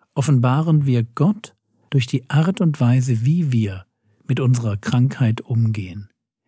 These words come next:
wie wir uns im Leid von Gott trösten und aufrichten lassen, wie wir im Leid nicht verzagen,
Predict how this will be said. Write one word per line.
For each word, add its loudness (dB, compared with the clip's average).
wie 2
wir 0
uns 2
im 2
Leid 0
von 0
Gott -2
trösten -2
und -2
aufrichten -4
lassen, -10
wie 2
wir 2
im 4
Leid 2
nicht 0
verzagen, -6